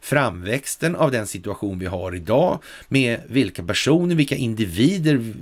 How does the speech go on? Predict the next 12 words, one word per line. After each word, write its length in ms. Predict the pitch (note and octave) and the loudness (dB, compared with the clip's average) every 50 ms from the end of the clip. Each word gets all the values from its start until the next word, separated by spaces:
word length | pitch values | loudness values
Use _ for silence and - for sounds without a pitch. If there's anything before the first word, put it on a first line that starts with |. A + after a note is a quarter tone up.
| - - _ | -16 -18 _
vilka 380 | - - B2 B2 A2 - - F2+ | -10 -4 -4 -2 -2 -2 -2 -2
händelseförlopp 1000 | G2 C3+ C#3+ A#2+ G2 F#2+ G2+ G2 - - F2+ E2+ A2+ C#3+ F#3 F#3+ F#3+ _ - - - | 0 0 0 0 -2 -6 -8 -8 -8 -10 -8 -4 0 0 0 0 -2 _ -16 -20 -20
och 400 | - - - - - B2+ B2+ - | -20 -20 -8 -2 0 0 2 2
så 120 | - B2+ | 0 2
vidare. 520 | A#2+ C3+ B2+ G2+ F2+ A#2 B2+ D3 E3+ F3 D#3+ - _ _ _ _ _ _ _ _ _ _ _ _ - | 2 2 2 2 2 2 4 4 4 2 0 -4 _ _ _ _ _ _ _ _ _ _ _ _ 0
Det 80 | - | 0
är 40 | C#3 | 2
bara 220 | D3 E3 D#3 D3 | 4 6 4 6
lösryckta, 640 | C3+ C#3 C3+ B2+ A#2 - - - - F#2+ F2+ F2+ - - - | 4 4 4 4 2 2 -2 -6 -8 -8 -8 -8 -10 -10 -6
rö-, 220 | A#2 B2 C3 C3 | -2 0 0 2
lösryckta 640 | - C#3 D3 C#3 A#2 - - G2+ G2 - - - E2+ | 2 2 2 2 2 0 -2 -6 -6 -6 -8 -10 -6
fragment. 720 | - - F#2+ F2+ F2 G2 - - - - - - - - | -4 -2 -2 -2 -4 -8 -10 -10 -12 -16 -16 -18 -20 -20